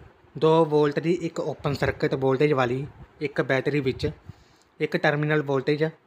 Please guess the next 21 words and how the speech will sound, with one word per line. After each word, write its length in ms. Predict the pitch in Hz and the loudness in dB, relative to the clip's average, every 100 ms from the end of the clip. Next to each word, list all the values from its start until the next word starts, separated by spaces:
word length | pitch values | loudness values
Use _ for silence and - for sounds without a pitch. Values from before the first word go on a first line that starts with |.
| - | -8
ਇੱਕ 200 | 143 - | -6 -2
ਵੋਲਟ 320 | 139 139 143 | 0 0 0
ਹੈ। 240 | 143 113 104 _ _ _ - _ _ - - _ _ _ _ _ _ - - - - - - - | -2 -4 -10 _ _ _ -20 _ _ -20 -20 _ _ _ _ _ _ -20 -16 -16 -16 -20 -20 -4
ਵਰਤਮਾਨ 440 | 139 143 160 165 | -2 0 2 2
ਕਰੰਟ 420 | 160 156 147 160 156 - _ _ _ _ _ _ - | 2 0 0 -2 -6 -12 _ _ _ _ _ _ -4
ਪੰਜ 240 | 143 135 | -4 -2
ਐਂਪੀਅਰ 460 | 156 143 131 123 127 | -4 -4 -6 -4 -2
ਹੈ। 220 | 123 113 - - - _ _ 151 | -4 -8 -16 -20 -20 _ _ -8
ਅੰਦਰੂਨੀ 380 | 147 147 147 151 | 0 0 2 0
ਵਿਰੋਧ 240 | 139 135 | 0 0
ਲੱਭੋ। 360 | 135 120 117 117 - _ _ _ _ _ _ _ - - - _ _ _ _ _ _ _ - | -2 -4 -6 -8 -12 _ _ _ _ _ _ _ -20 -20 -20 _ _ _ _ _ _ _ -8
ਇਹ 80 | 151 | -2
battery 420 | 147 139 151 160 | 2 4 2 0
having 340 | 147 135 131 143 | 2 0 0 0
an 100 | 147 139 | 0 -2
open 240 | - 143 | -4 -4
circuit 440 | - 127 - 143 165 - - _ _ - - - - - - _ _ - | -2 -4 -4 -8 -8 -14 -20 _ _ -20 -20 -20 -20 -20 -20 _ _ -8
voltage 360 | 135 135 135 147 | -2 0 0 -2
of 40 | 147 | -2
ਦੋ 320 | 139 131 110 | -2 -2 0
volt। 220 | 110 113 | -4 -8